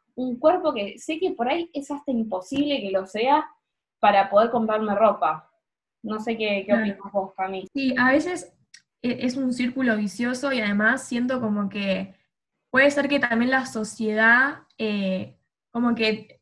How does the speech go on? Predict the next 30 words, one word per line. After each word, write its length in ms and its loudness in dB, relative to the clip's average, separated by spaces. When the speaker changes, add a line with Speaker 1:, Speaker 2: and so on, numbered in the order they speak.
Speaker 2:
te 140 -2
llene 300 0
la 160 4
cabeza 500 0
de, 360 -4
"Hay 140 4
que 100 -2
llegar 220 0
al 60 -2
verano, 520 2
hay 180 0
que 100 -6
tener 480 -4
este 280 -4
número 340 2
de 280 -2
Speaker 1:
Claro. 240 4
Speaker 2:
cintura". 440 0
Speaker 1:
Sí, 200 -4
sí. 160 -4
Speaker 2:
Es 60 -2
como 200 4
que 140 -2
la 260 0
sociedad 400 0
también 460 0
te 80 -4
impulsa 680 -2
eso 440 0
y, 380 -6